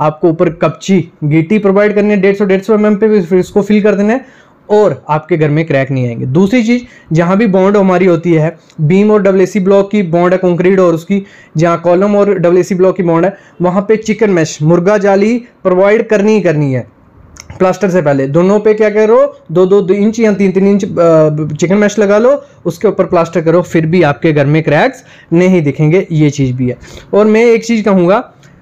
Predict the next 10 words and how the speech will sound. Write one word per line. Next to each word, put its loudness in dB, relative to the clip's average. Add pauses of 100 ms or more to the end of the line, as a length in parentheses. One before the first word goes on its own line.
(120)
जब 0
भी 2
आपको, 0
अ, 0
डबल 0
एसी 0
ब्लॉक 2
यूज़ -2
करने 0
हैं, -6